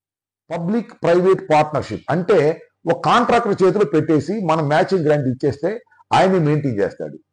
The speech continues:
ఆయన maintain చేస్తాడంటే, ఊరినే సంఘ సంస్కర్తలాగా maintain చేయడు. కారు కదిలితే టోల్ వేస్తాడు, ఆ టోల్ వసూలు చేస్తాడు, ఆయన సంపాదించుకుంటాడు.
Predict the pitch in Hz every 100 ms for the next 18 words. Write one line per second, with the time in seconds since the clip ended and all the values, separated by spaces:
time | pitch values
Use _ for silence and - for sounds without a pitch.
0 | _ 127 143 123 151 175 165 170 175 165
1 | 165 156 131 151 156 131 135 147 156 143
2 | 147 - 147 143 139 123 139 143 104 95
3 | 80 73 _ _ _ _ _ - 202 247
4 | - 185 247 240 214 170 196 - _ _
5 | _ - 226 135 95 - 78 76 _ _
6 | _ - 208 233 240 214 170 214 170 120
7 | - 85 76 80 _ _ 120 190 233 175
8 | 175 196 196 160 - 113 92 87 85